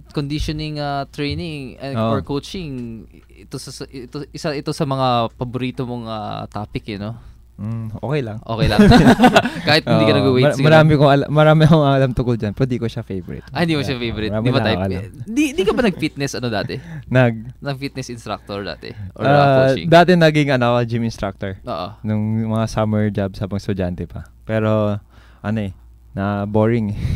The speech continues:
Speaker 2: <laughs>
Speaker 1: Ah, talaga?
Speaker 2: Kasi
Speaker 1: Bakit?
Speaker 2: magbabantay ka lang naman ng form. Parang yun lang, every, babantay ka ng form every day. Tuturo ka ng mga exercises. Wala lang.
Speaker 1: Ah.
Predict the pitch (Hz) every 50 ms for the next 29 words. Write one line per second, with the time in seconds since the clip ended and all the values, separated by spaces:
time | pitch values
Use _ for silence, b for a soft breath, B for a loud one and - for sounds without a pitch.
0 | - - 135 - - 123 - 151 - 165 147 127 117 113 113 123 131 - 123 -
1 | 135 131 123 120 113 113 113 117 110 113 113 113 107 120 117 107 113 110 - 117
2 | 117 117 113 113 113 113 113 113 113 117 - - 127 117 113 110 107 107 104 110
3 | - - 110 117 127 135 135 135 139 110 85 104 104 101 95 - - 90 87 95
4 | 107 107 110 113 113 113 117 - - 127 117 107 107 110 110 120 139 135 127 120
5 | 120 117 120 123 131 - b b b b b b b - - - 110 107 104 101
6 | 101 104 104 101 104 107 107 107 107 107 104 101 101 98 95 95 95 95 - 95
7 | - - 123 107 117 104 110 110 - - 78 80 82 - - 127 123 131 135 143
8 | 147 160 160 165 - - -